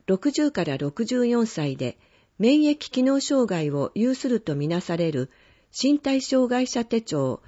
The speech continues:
一級取得者、またはそれに準ずる人。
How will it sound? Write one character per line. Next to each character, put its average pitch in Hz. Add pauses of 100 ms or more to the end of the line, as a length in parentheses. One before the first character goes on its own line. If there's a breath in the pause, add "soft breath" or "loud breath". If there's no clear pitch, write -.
(260 soft breath)
一 170 (120)
級 285
取 -
得 240
者、 - (460)
ま 180
た 214
は 160 (240 soft breath)
そ 180
れ 254
に 269
準 202
ず 190
る 170
人。 -